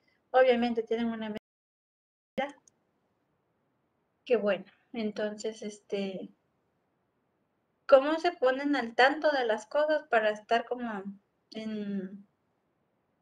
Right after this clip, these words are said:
en la misma dinámica de, de, de uno, ¿sí? Entonces, este, de saber nuestros intereses, de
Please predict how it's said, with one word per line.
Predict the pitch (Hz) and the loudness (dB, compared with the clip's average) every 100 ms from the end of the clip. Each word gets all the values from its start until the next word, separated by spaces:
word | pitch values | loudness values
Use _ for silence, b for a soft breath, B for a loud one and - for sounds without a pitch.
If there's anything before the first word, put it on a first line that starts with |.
| _ | _
en | 220 220 | -4 0
la | 220 | 0
misma | 226 254 285 285 285 269 | 0 -2 -2 -2 -2 -2
dinámica | 247 226 240 285 285 262 254 | -4 -2 0 0 2 2 4
de, | 220 208 202 | 2 0 -4
de, | 202 202 196 190 | -4 -2 -2 0
de | 208 220 | 2 2
uno, | 269 311 240 208 202 _ _ _ _ _ _ _ | 0 -2 -4 -4 -10 _ _ _ _ _ _ _
¿sí? | - 254 269 | -16 -8 -6
Entonces, | 220 208 208 214 247 240 | -6 -10 -12 -10 -12 -10
este, | 214 - - 196 185 208 - _ _ _ _ _ _ _ _ _ _ _ _ _ - | -14 -14 -12 -10 -10 -14 -20 _ _ _ _ _ _ _ _ _ _ _ _ _ 0
de | 226 226 226 220 220 | 4 6 4 0 -2
saber | 233 220 233 | 2 4 4
nuestros | 240 240 254 254 | 2 -4 -8 -6
intereses, | 233 226 226 262 262 269 254 | -2 2 4 2 0 -8 -4
de | 247 | -6